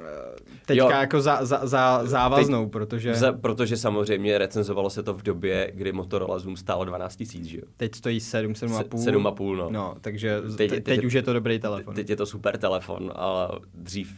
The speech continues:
Speaker 2: dřív to dopadlo tak, jak to dopadlo v tom klipu. Mimochodem, Indiana Jones, trošku kontroverzní, za mě nejlepší třetí díl.
Speaker 1: Připomeňme, o čem byl.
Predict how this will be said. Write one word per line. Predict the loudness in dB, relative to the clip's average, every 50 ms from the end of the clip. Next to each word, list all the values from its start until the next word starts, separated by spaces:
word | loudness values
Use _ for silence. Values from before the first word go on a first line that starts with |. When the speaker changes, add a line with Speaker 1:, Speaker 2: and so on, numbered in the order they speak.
| -20 -20 -20 -20 -20 _ _ _ _ _ _ _ _ _ _ _ _ _ -8
Speaker 2:
dřív | -2 0 0 2 4
to | 4 4
dopadlo | 4 4 4 4 4 4
tak, | 4 4 2
jak | 2 0 2
to | 2
dopadlo | 2 2 4 2 2 2 2
v | 0
tom | 0 -2 0
klipu. | 2 0 0 0 -2 -6 -8 -10 -14 -20 _ _ _ _ _ -20 -20 -20 -20 -6 0
Mimochodem, | 2 2 2 2 2 2 2 2 0 0 -2 -2
Indiana | 0 2 2 4 4 2 0
Jones, | 0 -2 -2 -2 -4 -10 -14 -16 -18 -20 -20 -20 _ _ _ _ _ _ _ _ _ _ _ _ _ _ -2
trošku | 0 0 0 0 -4 -2
kontroverzní, | 0 0 2 2 2 4 4 4 2 2 -2 -4 -4 -6 -8 -12 -18 -20 -20 -20 _ -4
za | 0 0 2
mě | 2 2 2
nejlepší | 2 2 0 0 -4 -6 -10
třetí | -8 -8 -8 -8 -8
díl. | -6 -6 -6 -6 -6 -8 -12 -20 -20 -20 _ _ _ _ -20 -20 -20 -20 -18 -18 -20 -20 -20 -20 -20 _
Speaker 1:
Připomeňme, | -14 -10 -6 -4 -2 -2 -2 -2 -2 -2
o | -4
čem | -4 -4 -4 -4
byl. | -4 -4 -6 -8